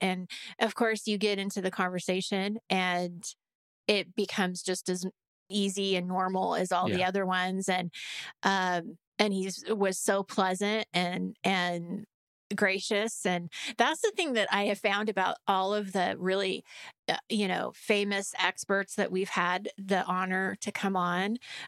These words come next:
Speaker 1: Russell Barkley.
Speaker 2: Russ Barkley. Yeah. You go from, from saying, "Yo, Doctor Russell Barkley," to Russ in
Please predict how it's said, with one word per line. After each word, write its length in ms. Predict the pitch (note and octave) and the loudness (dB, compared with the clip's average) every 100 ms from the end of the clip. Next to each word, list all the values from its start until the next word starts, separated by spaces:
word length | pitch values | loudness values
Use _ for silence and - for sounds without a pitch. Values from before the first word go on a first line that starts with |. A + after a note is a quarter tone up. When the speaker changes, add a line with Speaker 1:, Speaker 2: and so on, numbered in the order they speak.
| - | 0
Speaker 1:
Russell 520 | B3 D#4 F4 G3 - - | 2 4 4 2 0 2
Barkley. 480 | C#4+ - A3 D#3 - _ _ _ - E3 | 2 2 0 -2 -6 _ _ _ -10 4
Speaker 2:
Russ 280 | D#3 F3 | 6 6
Barkley. 540 | - B2+ C#3 C#3 G2+ D#2+ - - - | 6 8 8 6 4 2 -8 -20 0
Yeah. 200 | D#3+ D#3+ A#2+ _ | 4 6 4 _
You 120 | E3 | 4
go 200 | F3 F#3+ | 8 8
from, 340 | F3 D#3 D3 - | 8 4 4 -4
from 360 | - C#3+ C3 B2+ | 6 6 6 0
saying, 460 | - D3+ C#3+ B2+ A2+ | 2 6 8 6 4
"Yo, 240 | D3 D#3+ G#2+ | 6 6 6
Doctor 300 | A#2 A2 A#2 | 6 4 6
Russell 280 | A2 G2+ A2 | 4 4 6
Barkley," 360 | B2+ C3 A#2+ | 6 8 6
to 160 | - G#2 | 6 2
Russ 680 | F#2+ B2 D#3 - - - - _ - | 6 6 6 4 -2 -4 -8 _ 2
in 220 | A#2+ | 6